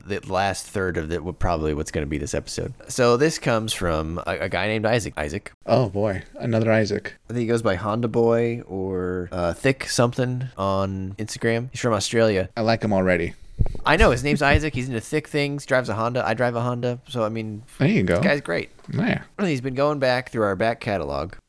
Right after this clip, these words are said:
Speaker 1: and, uh, he was on episode thirteen, and that must have been the Colony Drop special, he says. And as an Aussie, he'd like to say three hundred miles or four hundred eighty kilometers isn't much distance of, of Australia.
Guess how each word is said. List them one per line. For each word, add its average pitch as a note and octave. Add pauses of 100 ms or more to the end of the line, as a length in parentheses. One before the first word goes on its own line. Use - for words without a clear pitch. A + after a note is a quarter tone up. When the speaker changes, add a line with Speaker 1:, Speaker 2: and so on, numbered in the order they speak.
(100)
Speaker 1:
and, F#2+
uh, F2
he G#2+
was G#2+
on A2
episode A2
thirteen, F2+
and F#2
that A2
must A2+
have G2
been G2
the F#2+
Colony G2
Drop F#2
special, D#2
he D2
says. C#2+ (300)
And A2
as B2
an A#2+
Aussie, A2+
he'd G#2+
like G#2+
to A2
say F2
three D3+
hundred C#3+
miles A2+
or F#2+
four G#2+
hundred G#2
eighty G2
kilometers F#2 (120)
isn't C3
much C3
distance G2
of, D#2+ (120)
of E2
Australia. C#2+